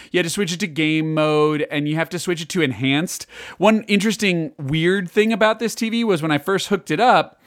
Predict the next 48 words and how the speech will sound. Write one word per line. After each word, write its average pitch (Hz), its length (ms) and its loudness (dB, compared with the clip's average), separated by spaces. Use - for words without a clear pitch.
and 160 140 -2
switched 190 280 0
it 180 80 -2
over 180 240 2
to 165 320 -6
the, 147 380 -2
uh, 127 340 -2
Xbox, 147 680 -2
it 190 120 0
said, 196 200 2
"This 170 100 -2
T 185 160 -4
V 165 320 -2
supports 226 560 2
Dolby 190 460 2
Vision 156 560 0
for 175 260 2
movies, 151 640 0
but 160 180 2
doesn't 180 300 2
support 180 640 0
H 165 260 0
D 151 160 0
R 143 240 6
at 120 60 -2
all." 120 320 0
And 127 100 -4
I 139 60 2
was 139 140 0
like, 135 160 0
"Okay, 131 240 -2
I 127 60 0
know 143 120 2
that's 131 320 0
bullshit." - 580 -8
And 151 80 -2
so 190 80 -2
you 202 60 4
had 196 80 6
to 185 40 -2
switch 247 300 0
it 226 100 0
to 196 140 0
what's 160 300 0
called, 156 260 2
like, 139 240 0
an 127 80 0
enhanced 151 880 0